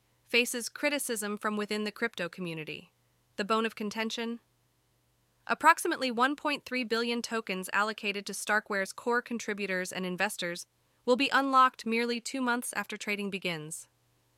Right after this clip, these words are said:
Despite the backlash, Starkware maintains that this strategy is a nod to those who've significantly contributed to the project's development, emphasizing its commitment to fostering community-led governance.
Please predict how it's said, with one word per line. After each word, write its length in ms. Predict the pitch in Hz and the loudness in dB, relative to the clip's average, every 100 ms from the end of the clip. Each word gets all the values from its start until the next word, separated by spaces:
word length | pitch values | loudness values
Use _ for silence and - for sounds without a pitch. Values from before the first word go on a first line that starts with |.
| _ - | _ -6
Despite 420 | 208 - 240 269 | -4 4 4 4
the 80 | 302 | 0
backlash, 760 | 208 185 - 180 165 165 - - _ _ _ | 6 6 6 0 0 -2 -8 -10 _ _ _
Starkware 540 | - - 247 - 254 247 | -8 4 4 4 2 4
maintains 640 | 220 214 214 185 185 190 | 2 0 0 0 0 -4
that 180 | 185 - | -6 -2
this 160 | 254 | -2
strategy 640 | - - 208 196 185 185 - | -2 0 0 0 -4 -6 -6
is 140 | 190 | -4
a 60 | 185 | -2
nod 460 | 180 180 196 214 - | 2 4 4 2 -2
to 100 | 208 | -2
those 380 | 196 190 190 | 0 0 -4
who've 200 | - 208 | -8 -8
significantly 760 | - 196 185 226 269 262 - 226 | -6 -4 -2 -2 -2 -6 -6 -6
contributed 600 | 233 208 202 190 185 175 | -6 -4 -4 -4 -4 -6
to 100 | 190 | -8
the 100 | 180 | -8
project's 540 | - 190 185 190 - | 0 0 2 -4 -6
development, 640 | 185 175 170 - 156 165 - _ _ _ _ | -2 0 0 -2 -8 -10 -16 _ _ _ _
emphasizing 600 | 214 233 247 226 214 214 202 | -2 -2 0 2 2 0 -4
its 140 | - | -6
commitment 520 | - 196 - 170 - | -4 -2 -2 -6 -8
to 80 | - | -10
fostering 540 | - 180 - 175 165 | 0 0 0 -4 -6
community-led 800 | 165 175 175 170 165 160 160 156 | -6 -4 -2 -2 -4 -4 -6 -4
governance. 580 | 160 156 151 160 - | -6 -6 -8 -10 -14